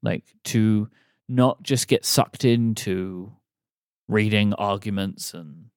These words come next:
get sucked into little pieces of news and stuff. And so, like, I get the information that I'm looking for from the people that I wanna,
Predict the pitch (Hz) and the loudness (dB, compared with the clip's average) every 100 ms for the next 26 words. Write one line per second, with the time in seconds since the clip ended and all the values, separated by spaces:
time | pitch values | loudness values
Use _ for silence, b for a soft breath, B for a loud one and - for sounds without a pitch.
0 | _ - - - 127 95 - 110 101 - | _ -8 -6 0 0 0 0 -2 -2 -4
1 | 95 92 104 104 - - 104 - 101 107 | -6 -6 -4 0 0 2 0 -2 -6 -4
2 | 95 92 98 - 143 - - - _ - | -2 0 0 -2 0 0 0 -4 _ 0
3 | 123 110 117 110 113 B B B - 127 | 0 2 2 2 0 B B B -4 0
4 | 139 139 - 131 127 117 127 170 - 113 | 2 0 2 0 0 2 2 2 2 2
5 | 101 95 90 92 104 92 - 87 117 117 | 2 2 0 -2 -4 -6 0 2 2 0
6 | 101 95 110 98 98 98 101 - 98 98 | -2 0 0 2 2 0 -2 0 2 2
7 | 95 | 0